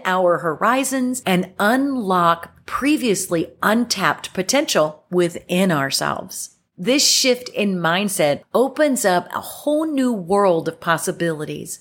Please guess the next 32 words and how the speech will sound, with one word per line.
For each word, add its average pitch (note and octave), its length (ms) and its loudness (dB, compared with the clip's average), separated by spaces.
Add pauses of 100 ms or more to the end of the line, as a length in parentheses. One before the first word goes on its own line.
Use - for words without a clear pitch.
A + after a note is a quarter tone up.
allowing A#3+ 580 2
us G3+ 220 2
to F#3+ 180 2
approach E3 540 -2
challenges A3+ 680 0
with - 200 -4
confidence A#3 680 -2
and E3+ 180 0
resilience. D3 880 -6 (280)
We B3+ 220 0
do F4+ 140 4
not G3+ 480 0
get A3 140 2
a G#3+ 60 -2
choice E3+ 540 0
on F3+ 240 -2
whether G#3 400 2
or F3 60 0
not F3+ 420 -2
we G3+ 240 -6
think. - 640 -8 (320)
The F#3 100 2
power D4 800 0
of F#3 260 -2
reframing G3+ 920 -2
lies E3+ 540 0
in G3+ 180 -2
our E3+ 320 0
ability G3 760 0
to G#3+ 120 0
consciously A#3 760 -2
choose A3 800 2